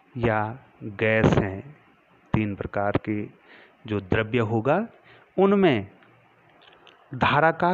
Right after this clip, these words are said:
कारण कौन होगा, अर्थात इनमें विद्युत धारा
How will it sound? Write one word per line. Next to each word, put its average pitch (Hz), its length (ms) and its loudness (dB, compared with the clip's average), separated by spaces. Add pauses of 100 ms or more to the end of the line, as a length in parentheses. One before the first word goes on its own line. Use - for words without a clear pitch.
कारण 127 400 2 (360)
कौन 170 280 4
होगा, 101 320 0 (200)
अर्थात 127 560 0 (580)
इनमें 170 340 4
विद्युत 139 440 0
धारा 113 380 0